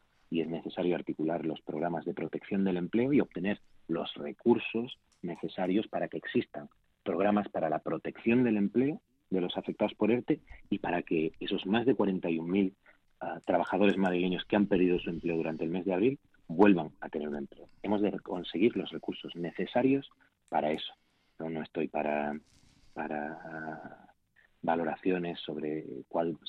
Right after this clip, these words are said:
se, podría ser la cifra en caso de no actuar. Lo que tenemos que hacer es actuar y conseguir los fondos necesarios.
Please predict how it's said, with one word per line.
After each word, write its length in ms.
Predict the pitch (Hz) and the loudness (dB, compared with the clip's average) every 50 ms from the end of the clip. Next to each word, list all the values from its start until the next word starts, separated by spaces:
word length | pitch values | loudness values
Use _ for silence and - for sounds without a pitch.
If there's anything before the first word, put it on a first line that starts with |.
| - - | -10 -6
se, 260 | - 82 87 92 - | -4 -2 -2 -2 -2
podría 460 | - - 87 80 95 95 90 90 85 - | -2 -4 -2 2 2 4 4 2 2 0
ser 280 | - - 104 107 - - - - - _ - - | 0 2 2 2 2 0 -6 -18 -20 _ -16 -10
la 120 | - - - - | -8 -8 -4 0
cifra 480 | - 104 98 - - - 98 101 104 101 | 0 0 0 0 -2 -2 0 0 0 -2
en 100 | 87 80 | -4 -4
caso 280 | - - 85 - - 85 | -4 -4 -2 -2 0 -2
de 100 | 80 80 | 0 0
no 100 | 78 76 | -2 -4
actuar. 280 | - - - 78 - - | -6 -8 -10 -14 -14 -14
Lo 80 | - - | -16 -16
que 60 | - | -12
tenemos 180 | - 85 82 - | -10 -8 -8 -10
que 80 | - | -4
hacer 140 | - - 120 131 | -2 0 0 0
es 140 | 135 - _ _ _ _ | -2 -4 _ _ _ _
actuar 480 | - - - _ - - 80 90 101 - _ | -6 -6 -6 _ -4 -2 0 0 0 -2 _
y 80 | - 95 | -6 -6
conseguir 360 | - 80 78 - - 82 80 | -6 -8 -10 -8 -6 -4 -4
los 140 | 80 78 - | -4 -4 -6
fondos 240 | - 80 73 - _ | -8 -10 -12 -12 _
necesarios. 420 | _ - _ _ - - - - | _ -20 _ _ -18 -18 -18 -20